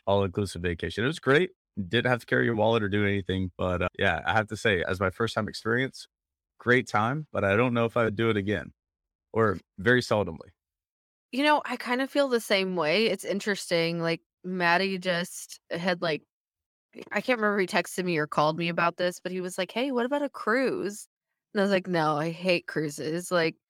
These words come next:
Speaker 2: just stuck on a ship, and then I don't have enough time to explore."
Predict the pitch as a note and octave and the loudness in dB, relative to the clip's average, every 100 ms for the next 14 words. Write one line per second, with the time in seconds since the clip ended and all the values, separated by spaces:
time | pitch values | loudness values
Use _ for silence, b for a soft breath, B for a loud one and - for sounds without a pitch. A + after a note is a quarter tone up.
0 | b _ _ - C#4+ - B3+ B3 F#3+ E3 | b _ _ -4 -4 4 4 6 2 0
1 | - - D4+ D4 D4 A3+ G#3 G3 G3 A3 | -2 4 6 6 6 4 4 4 4 4
2 | A#3 A#3+ A3+ G#3 G3+ A#3 A3+ A3+ A3+ D#3 | 4 2 4 0 2 2 2 2 -2 -2
3 | - - C4 C#4 C#4 C4+ C4 C4+ | -6 -4 4 8 8 8 8 6